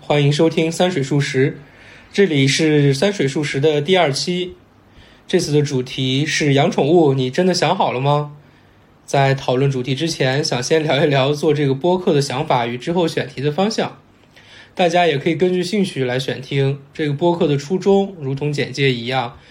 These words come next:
就是记录一些生活琐事，发现琐事当中的闪光之处，对平凡人生中的普通话题进行讨论，努力作为茶余饭后的些许谈资。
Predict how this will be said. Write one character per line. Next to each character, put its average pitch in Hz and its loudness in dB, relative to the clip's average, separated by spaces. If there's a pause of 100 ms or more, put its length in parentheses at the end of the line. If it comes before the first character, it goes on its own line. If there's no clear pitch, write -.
(200)
就 165 0
是 147 -6
记 180 -2
录 165 0
一 160 0
些 175 0
生 202 -2
活 208 2
琐 - -10
事， 131 -6
发 156 -4
现 151 0
琐 131 -8
事 147 -4
当 160 -2
中 185 -2
的 180 0
闪 127 -8
光 151 -4
之 170 -6
处， - -8 (580)
对 156 2
平 160 -4
凡 180 2
人 165 2
生 196 -2
中 208 0
的 202 0
普 - -8
通 147 -6
话 160 -2
题 143 -6
进 151 -8
行 156 -6
讨 170 -8
论， 131 -4 (460)
努 135 0
力 170 0
作 160 4
为 151 2
茶 139 0
余 165 0
饭 170 2
后 175 -2
的 143 0
些 165 0
许 135 -6
谈 123 -8
资。 147 -6